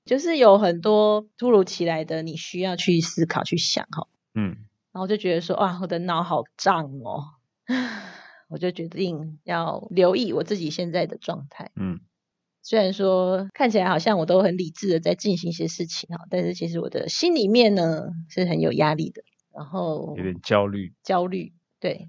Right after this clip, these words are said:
Speaker 1: 不安。
Speaker 2: 对。
Speaker 1: 所以在这个压力底下呢，张念的意思是提醒我们说，我们是可以用正念这个方式，然后它跟宗教没有关系，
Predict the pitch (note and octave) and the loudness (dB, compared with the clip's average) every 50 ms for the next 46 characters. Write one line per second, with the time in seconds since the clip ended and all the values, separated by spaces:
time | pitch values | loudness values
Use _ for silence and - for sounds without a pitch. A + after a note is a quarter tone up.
0 | - - - G#3 - - E3+ D#3+ D#3 E3 E3+ E3+ E3 E3+ _ _ _ _ _ - | -10 -4 -4 -2 2 4 2 2 2 -2 -8 -12 -14 -20 _ _ _ _ _ 0
1 | - A3+ C4 C#4 C4+ B3 G#3 F#3+ B3 C#4+ C#4 C4+ C4 C4+ A#3+ A3 A3+ G#3 G3+ G3 | 4 4 4 6 4 2 0 2 4 4 4 4 2 2 2 4 6 8 8 8
2 | F3+ D3+ - - - A3+ A#3 A#3 A3+ A3+ A#3 A#3+ A3+ A3 - - D#3 C3+ C3+ - | 6 4 2 -2 0 2 4 4 4 4 2 0 0 -2 -2 -4 -10 -12 -10 -6
3 | - G3 F3 D3+ - - - D2 C#2+ - - _ _ _ _ _ _ _ - - | -4 -4 -4 -4 -6 -8 -12 -12 -12 -14 -16 _ _ _ _ _ _ _ 0 2
4 | A3+ A#3+ B3+ C4 A#3 G3 F3+ D#3+ F3+ G3 - G3 F#3+ E3 F3 F#3+ F3 - - E3 | 2 4 4 4 4 2 2 0 0 -2 -2 -2 -2 -2 0 -2 -2 -2 -6 -10
5 | - - E3+ D#3+ D#3 D3 D3 D#3 E3+ E3+ E3+ E3 D#3+ F3 F#3+ A3 C4+ C4 - - | -8 -6 -6 -6 -6 -6 -8 -6 -6 -6 -6 -6 -6 -6 -6 -6 -6 -8 -6 -2
6 | G3+ G3 G3+ F#3+ F3 D#3+ - _ _ - G3+ G3+ F#3+ F#3+ G3 - C4+ A#3+ G#3 G3+ | 0 0 0 0 -2 -6 -10 _ _ -4 -2 -2 -2 -2 -2 2 4 4 4 4
7 | G#3 G#3+ F#3 F3+ F#3 F3+ E3+ D#3 - - E3+ D#3+ E3 E3 E3+ - - - - E3+ | 0 -2 -2 -4 -4 -6 -8 -8 -8 -8 -8 -6 -8 -8 -8 -10 -10 -8 -8 -8
8 | - - _ _ _ _ - D#3+ E3+ A#3 B3+ C4 C#4+ C#4 C#4+ B3+ - B3 A#3 A#3 | -10 -10 _ _ _ _ -12 -6 -2 -2 -2 0 0 0 0 0 2 0 0 0
9 | A3+ B3 B3 G3 F3+ E3+ E3 D3 E3+ - C3+ C3 G#2+ D#3 - - - - - - | 0 0 0 0 0 0 -4 -6 -6 -8 -8 -8 -8 -10 -12 -12 -14 -14 -16 -20